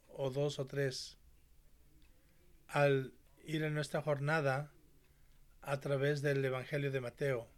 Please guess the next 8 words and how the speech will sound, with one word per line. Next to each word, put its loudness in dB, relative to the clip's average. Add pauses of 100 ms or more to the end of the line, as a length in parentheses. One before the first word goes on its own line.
(720)
Déjeme 0
repetir 0
esto. -4 (580)
El -6
discipulado 2
es -2
el -2
proceso -2